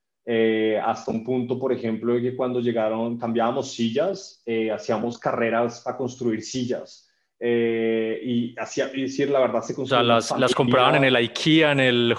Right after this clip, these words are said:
Speaker 2: home, en el home
Speaker 1: En
Speaker 2: center, lo
Speaker 1: el,
Speaker 2: que sea, y ustedes
Speaker 1: en el
Speaker 2: mismos
Speaker 1: office, y
Speaker 2: Ajá.
Speaker 1: construíamos las mesas también. Eh, arrancamos, de hecho, en un apartamento, eh, que era de dos pisos, entonces en el pri-, en el segundo piso vivíamos, eh, yo,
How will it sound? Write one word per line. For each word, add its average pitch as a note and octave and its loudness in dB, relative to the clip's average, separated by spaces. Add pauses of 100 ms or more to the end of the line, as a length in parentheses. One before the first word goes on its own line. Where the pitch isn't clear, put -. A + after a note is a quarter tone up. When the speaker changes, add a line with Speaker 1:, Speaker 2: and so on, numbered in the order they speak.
Speaker 2:
home, B2+ 0
en A#2+ 0
el A#2 0
home A#2 0
Speaker 1:
En A#2+ -4
Speaker 2:
center, C3+ 2
lo B2 0
Speaker 1:
el, A#2 0
Speaker 2:
que A#2 0
sea, C#3 4
y C3+ 2
ustedes B2 2
Speaker 1:
en C3+ 0
el C3 2
Speaker 2:
mismos A#2+ 2
Speaker 1:
office, C#3 -4
y C3+ -6
Speaker 2:
Ajá. B2 -6
Speaker 1:
construíamos C3 0
las A#2+ 0
mesas A#2+ -4
también. B2+ -2
Eh, B2 0
arrancamos, B2+ 0
de C3 2
hecho, A#2+ -2
en B2 -2
un B2+ -2
apartamento, A#2+ -4 (380)
eh, G#2+ -2
que A2+ -4
era A2+ 0
de B2 2
dos A#2+ 0
pisos, C#3+ -8
entonces A#2 -6
en A#2+ -2
el A#2+ -4
pri-, B2+ 0
en A#2 0
el A2 -4
segundo A2+ -2
piso B2+ -2
vivíamos, A#2 -2
eh, G#2+ -4
yo, D3+ 0